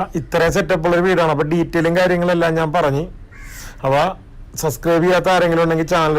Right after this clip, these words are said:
സബ്സ്ക്രൈബ് ചെയ്യുക. അതുപോലെ തന്നെ ലൈക്ക് അടിക്കാൻ ആരും മറക്കരുത്. അല്ല, ഒരു ഇത് കോമൺ ബാത്റൂം വേണ്ട, ഒരു കോമൺ ബാത്റൂം ഹാളിൽ തന്നെ ഉണ്ട്, കയറി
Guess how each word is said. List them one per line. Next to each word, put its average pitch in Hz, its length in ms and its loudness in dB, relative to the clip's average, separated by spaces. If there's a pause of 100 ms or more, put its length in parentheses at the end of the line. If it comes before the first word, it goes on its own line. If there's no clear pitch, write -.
സബ്സ്ക്രൈബ് 160 400 2
ചെയ്യുക. 170 240 2
അതുപോലെ 143 340 0
തന്നെ 160 140 0 (120)
ലൈക്ക് 147 280 0
അടിക്കാൻ 156 320 0
ആരും 156 240 0
മറക്കരുത്. 147 440 0 (2250)
അല്ല, 131 120 0 (180)
ഒരു 139 140 2 (100)
ഇത് 151 100 0 (200)
കോമൺ 165 380 2
ബാത്റൂം 156 320 4
വേണ്ട, 113 220 0
ഒരു 127 160 0
കോമൺ 156 320 4
ബാത്റൂം 151 320 2 (160)
ഹാളിൽ 147 300 2
തന്നെ 139 120 -2
ഉണ്ട്, 131 140 -2
കയറി 135 180 2